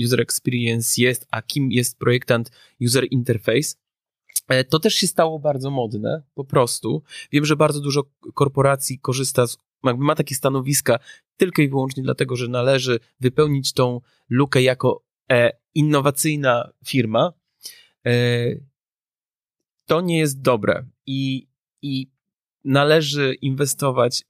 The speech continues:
w pierwszej kolejności w user experience designerów, w drugiej kolejności w U I designerów, którzy są naprawdę bardzo dobrzy, ro-, rozumieją, e, jak się buduje produkty cyfrowe, e,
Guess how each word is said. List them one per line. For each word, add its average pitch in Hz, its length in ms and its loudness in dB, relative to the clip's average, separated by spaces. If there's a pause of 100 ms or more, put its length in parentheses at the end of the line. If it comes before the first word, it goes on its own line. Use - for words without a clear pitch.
(120)
w - 40 -20
pierwszej 139 420 0
kolejności 120 880 0 (180)
w 110 260 -4
user 123 200 0
experience 117 800 -4
designerów, 117 520 0 (400)
w 117 40 -6
drugiej 135 280 2
kolejności 113 680 0
w 113 260 0
U 127 120 4
I 117 80 2
designerów, 113 560 -2
którzy 120 260 -4
są 139 160 -4
naprawdę 147 540 0 (280)
bardzo 135 480 0 (160)
dobrzy, 117 440 -2
ro-, 123 120 -4 (280)
rozumieją, 135 760 2 (360)
e, 117 220 2
jak 139 220 0
się 143 120 -2
buduje 131 360 -2
produkty 110 420 -6
cyfrowe, 120 560 2 (840)
e, 117 400 0